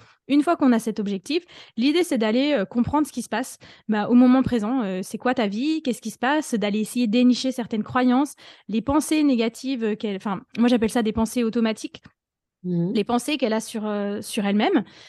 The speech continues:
Speaker 1: d'aller comprendre aussi, bah, ce qui bloque à l'atteinte de, de l'objectif. Enfin, là, je te fais ça en, en avance
Speaker 2: Oui,
Speaker 1: rapide, hein. <laughs>
Speaker 2: j'imagine bien.
Speaker 1: Ça prend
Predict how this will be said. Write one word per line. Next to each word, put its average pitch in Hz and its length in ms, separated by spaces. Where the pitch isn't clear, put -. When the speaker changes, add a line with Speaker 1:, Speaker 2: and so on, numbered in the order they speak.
Speaker 1:
d'aller 226 200
comprendre 285 440
aussi, 262 240
bah, 233 120
ce - 100
qui 214 100
bloque 269 320
à 214 120
l'atteinte 214 440
de, 208 520
de 208 100
l'objectif. 220 400
Enfin, 202 100
là, 220 120
je - 60
te 233 60
fais 226 120
ça 226 160
en, 175 400
en 202 100
avance 202 240
Speaker 2:
Oui, 170 60
Speaker 1:
rapide, 170 300
hein. 196 240
<laughs> 427 460
Speaker 2:
j'imagine 180 380
bien. 175 220
Speaker 1:
Ça - 260
prend 285 300